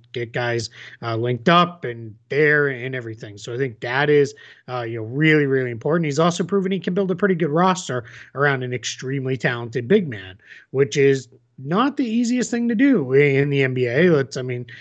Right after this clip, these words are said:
face it, Philly has had challenges with that o-, over the last several years. Um, so I think, you know, I think he has a pretty good understanding of, you know, the way to build out a roster that way.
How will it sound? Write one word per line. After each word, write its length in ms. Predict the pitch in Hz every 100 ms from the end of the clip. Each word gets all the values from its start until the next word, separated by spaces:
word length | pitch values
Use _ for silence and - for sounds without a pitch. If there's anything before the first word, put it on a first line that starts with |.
| - -
face 260 | 131 -
it, 140 | 180 -
Philly 340 | 123 135 147
has 240 | 151 143
had 320 | 156 139 143 135 _
challenges 680 | - 127 127 151 156 160 143
with 180 | 151 143
that 220 | 160 180
o-, 160 | 175 175 -
over 160 | 165
the 100 | 160
last 280 | 160 160 170
several 280 | 156 147 160
years. 360 | 160 175 226 - - - -
Um, 360 | 139 135 127 127
so 320 | - 123 120
I 60 | 117
think, 260 | 117 113 113 120
you 80 |
know, 60 | 117
I 80 | 113
think 300 | 120 117 113
he 220 | 123 120
has 240 | 131 120
a 60 | 117
pretty 280 | 110 180 185
good 160 | 175
understanding 640 | 170 160 - 139 113 101 107
of, 180 | 101 101 - - -
you 80 |
know, 80 | 143
the 60 | 135
way 120 | 131
to 100 | 127
build 200 | 135 131
out 140 | 127
a 40 | 120
roster 440 | 123 131 131 123
that 200 | 127 127 101
way. 180 | 92